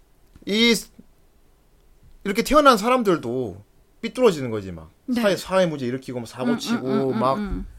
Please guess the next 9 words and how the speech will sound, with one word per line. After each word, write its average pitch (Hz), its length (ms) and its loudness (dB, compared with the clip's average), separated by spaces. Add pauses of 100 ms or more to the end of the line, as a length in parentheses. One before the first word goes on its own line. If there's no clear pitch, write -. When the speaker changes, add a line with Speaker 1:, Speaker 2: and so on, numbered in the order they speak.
(1040)
Speaker 1:
그렇게 165 360 0
되니까 185 960 6
에르가스 180 480 10
플룸이라고 170 520 4
이제 110 260 -4
처음에는 294 400 12
수용소로 277 480 8
시작했대. 131 560 2 (240)
Speaker 2:
네. 240 280 2